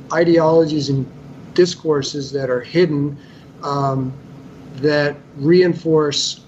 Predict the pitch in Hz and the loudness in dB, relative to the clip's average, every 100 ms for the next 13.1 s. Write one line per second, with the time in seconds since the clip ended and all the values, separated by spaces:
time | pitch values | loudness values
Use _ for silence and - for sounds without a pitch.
0 | - 156 170 170 143 156 139 131 - 135 | -4 -2 -2 -4 -6 -2 -2 -2 -4 -4
1 | 127 - - - - 135 135 156 170 170 | -4 -8 -20 -20 -8 -4 0 2 2 -2
2 | - 151 151 139 143 131 127 156 160 139 | -4 -2 0 -2 0 0 2 0 0 -4
3 | - - 151 135 - - - 156 190 185 | -12 -8 -6 -6 -10 -18 -8 -2 -2 0
4 | 185 175 165 156 175 190 - 185 156 139 | 2 4 4 4 2 2 2 2 2 0
5 | 156 - 175 165 175 151 143 175 170 165 | -4 -2 0 2 2 2 0 -2 0 0
6 | - 147 147 143 135 143 139 123 - - | -2 -2 -2 -2 -2 0 0 -2 -12 -20
7 | - - - - - 151 143 165 151 170 | -20 -20 -20 -20 -6 -4 -2 -2 0 2
8 | 151 151 - - - - - - 147 165 | 2 -2 -8 -20 -20 -20 -20 -8 -2 0
9 | - 214 208 151 185 185 170 180 180 185 | 0 0 0 0 0 2 2 0 -2 -4
10 | 175 160 147 151 143 151 160 - 139 - | -4 -6 -2 -2 0 0 0 -2 -12 -16
11 | - - - - - - 147 143 139 139 | -20 -20 -20 -20 -20 -10 -4 0 0 2
12 | 156 170 - 160 156 147 160 156 143 127 | 2 2 2 0 0 0 -2 0 0 -2
13 | 120 | -8